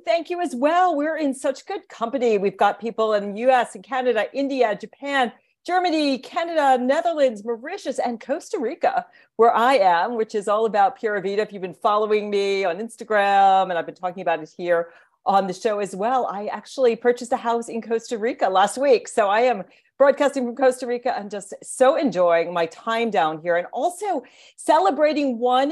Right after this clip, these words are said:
year of shows. I started Rock Your Midlife on March twenty-third of twenty twenty-two.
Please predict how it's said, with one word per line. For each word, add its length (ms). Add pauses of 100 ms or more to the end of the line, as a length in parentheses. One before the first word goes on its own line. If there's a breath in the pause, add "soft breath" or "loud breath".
(120)
year 440
of 260
shows. 560
I 120
started 680
Rock 300
Your 100
Midlife 500
on 220
March 300
twenty-third 600
of 140
twenty 340
twenty-two. 760